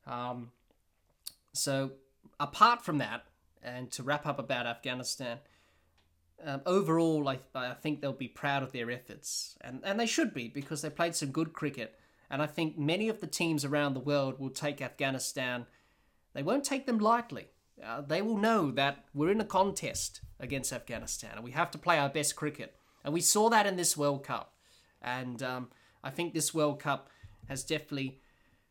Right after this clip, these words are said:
uh, shown everyone that Afghanistan quick cricket, um, has really improved over the years since they've entered the international game. And it's really improved, and, uh, it's, it's improved dramatically, uh,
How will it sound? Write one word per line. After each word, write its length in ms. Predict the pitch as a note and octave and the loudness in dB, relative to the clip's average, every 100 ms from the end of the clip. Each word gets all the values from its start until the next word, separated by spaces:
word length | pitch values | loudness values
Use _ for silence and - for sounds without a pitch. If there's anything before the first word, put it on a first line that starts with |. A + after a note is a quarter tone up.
| _ _ _ - | _ _ _ -12
uh, 180 | A#2 C3+ - | -6 -6 -2
shown 400 | - - E3+ D3+ | 0 4 6 6
everyone 440 | D#3 E3 B2+ A2+ | 4 2 0 -2
that 200 | A#2+ B2 | -4 -6
Afghanistan 680 | C3+ C3+ D#3 D3 C#3 D3 C3 | -6 -4 -2 0 0 -2 -6
quick 440 | - D#3 C#3+ - - | -2 -4 -4 -10 -6
cricket, 480 | E3 - A#2 - _ _ - | -4 -2 -4 -8 _ _ -10
um, 420 | B2+ B2 B2 A#2+ - | -6 -4 -4 -8 -8
has 200 | C#3 B2+ | -8 0
really 220 | D#3 D3+ | 0 0
improved 520 | B2+ - F3+ E3 B2+ | -4 0 4 4 4
over 160 | C3+ B2 | 0 -4
the 120 | A#2+ | -4
years 560 | B2+ D3+ G#2 G2+ - - - | 2 2 2 -4 -8 -8 -12
since 360 | - D3 - | -6 -4 -4
they've 200 | - A#2+ | -4 -4
entered 520 | C3+ D#3+ - C3+ A#2 - | -2 0 0 -4 -6 -12
the 140 | C3+ C3 | -6 -4
international 520 | C3 C3 B2+ - A#2+ | -2 -2 -2 -4 -6
game. 440 | A#2+ A#2 G#2 C3+ - _ _ - _ _ _ | -4 -4 -4 -10 -12 _ _ -20 _ _ _
And 400 | C3 C3 C3+ C3+ - | -4 -2 -2 -4 -10
it's 300 | C#3+ D#3+ - | -10 -8 -4
really 200 | D#3 D3 D3 | 0 2 2
improved, 560 | C#3+ D#3+ F#3 G#2 - | 0 0 -2 -4 -8
and, 260 | C3 C3 C3 | -6 -4 -2
uh, 140 | C3+ - | -4 -4
it's, 280 | E3 D#3 - | -8 -8 -6
it's 200 | D#3+ - - - | -4 -4 -8 -2
improved 460 | F3 D3 G#3 A3 | -2 2 4 2
dramatically, 720 | - D3 C3 C3+ C3+ - - - - - - - - | 2 0 2 0 -2 -6 -10 -10 -8 -10 -10 -16 -10
uh, 300 | B2 A#2+ | -8 -6